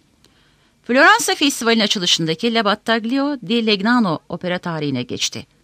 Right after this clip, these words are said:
Tüm opera kaynak kitapları tanığımdır. Floransa temsilinden bir yıl sonra İngiltere'de Wells National Opera, ondan sonra da tüm dünya operaları Verdi'nin bu gençlik eserini sahnelemeye başladılar.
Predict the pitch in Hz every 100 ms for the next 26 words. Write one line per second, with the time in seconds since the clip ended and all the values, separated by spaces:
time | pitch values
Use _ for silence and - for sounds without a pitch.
0 | _ _ _ - 247 - 160 151 151 -
1 | 156 165 180 - 156 160 165 208 160 143
2 | 135 120 95 - _ _ _ _ _ _
3 | _ _ _ _ - 214 247 370 453 403
4 | 294 269 - 208 190 175 220 247 214 170
5 | 170 160 156 156 151 156 160 147 190 277
6 | _ _ - 202 269 - - - 185 180
7 | - 202 220 180 143 - 151 _ _ _
8 | 180 190 202 285 - 214 190 - 247 214
9 | 170 160 160 147 160 147 135 156 247 -
10 | _ - 175 180 160 175 240 190 170 147
11 | 160 - - 151 - 156 170 - 147 147
12 | 143 131 131 127 123 131 120 107 135